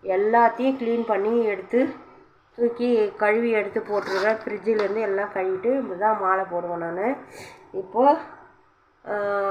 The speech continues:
இது சரியா போச்சு ஃப்ரெண்ட்ஸ். சிக்கன் வந்து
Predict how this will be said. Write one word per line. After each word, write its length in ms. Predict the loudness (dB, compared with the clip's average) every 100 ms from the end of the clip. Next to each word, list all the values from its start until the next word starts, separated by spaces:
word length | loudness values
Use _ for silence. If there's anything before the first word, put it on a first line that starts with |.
| -2
இது 220 | -4 -4
சரியா 380 | 0 2 4 2
போச்சு 340 | 2 -4 -6 -6
ஃப்ரெண்ட்ஸ். 420 | -2 0 -2 -8 -20 -20 -10 -10 -10 -18 -12 -12 -10 -10 -12 -14 -20 -20 -20 -20 -14 -12 -10 -6 -6 -6
சிக்கன் 480 | -8 -8 -4 -2 0
வந்து 240 | 0 2